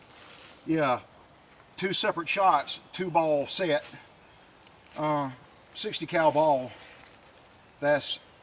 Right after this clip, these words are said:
eight, nine inches from one to the other with all four ball.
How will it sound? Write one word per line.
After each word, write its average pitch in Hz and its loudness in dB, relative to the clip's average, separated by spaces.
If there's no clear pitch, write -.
eight, 156 0
nine 165 2
inches 151 -4
from 143 -6
one 151 -4
to 143 -4
the 139 -8
other 147 0
with 135 -6
all 147 4
four 143 -4
ball. 117 2